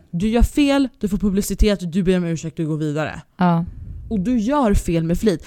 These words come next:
Speaker 1: Det, förlåt, men det finns ingen normalt funtad människa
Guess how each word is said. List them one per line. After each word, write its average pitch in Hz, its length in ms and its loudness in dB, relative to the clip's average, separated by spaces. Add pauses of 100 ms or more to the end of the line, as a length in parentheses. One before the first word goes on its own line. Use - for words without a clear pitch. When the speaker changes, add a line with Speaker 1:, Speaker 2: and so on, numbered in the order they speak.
Speaker 1:
Det, 214 160 6
förlåt, 233 220 4
men 208 80 4
det 220 140 6
finns 285 300 4
ingen 208 280 6
normalt 190 460 8
funtad 170 280 2
människa 175 520 4